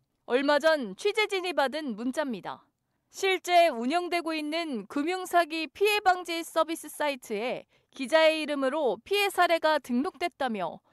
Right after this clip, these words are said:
증빙 자료를 첨부해 소명하지 않으면 금융거래 등이 제한된다고 안내합니다.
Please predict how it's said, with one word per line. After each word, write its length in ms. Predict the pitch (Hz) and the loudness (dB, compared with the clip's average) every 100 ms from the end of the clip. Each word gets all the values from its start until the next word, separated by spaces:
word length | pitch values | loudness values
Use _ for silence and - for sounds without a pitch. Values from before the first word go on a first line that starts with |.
| _ | _
증빙 420 | - 285 294 359 | -6 -2 -2 -2
자료를 400 | 370 359 359 339 | 0 0 0 -2
첨부해 640 | 339 330 320 294 294 311 196 | 0 -2 0 2 4 4 2
소명하지 580 | - 403 403 381 359 320 | -2 0 2 4 2 2
않으면 640 | 240 220 233 269 190 170 | 0 0 -2 -4 -6 -12
금융거래 640 | - 294 330 349 320 311 294 | -8 -4 -4 -2 2 4 2
등이 340 | 277 262 370 | -2 -8 -8
제한된다고 1040 | - 277 285 381 339 311 254 233 202 170 - | -4 2 4 2 0 -2 0 -2 -2 -6 -2
안내합니다. 720 | 233 269 240 185 165 147 - | -2 0 -2 -4 -8 -10 -10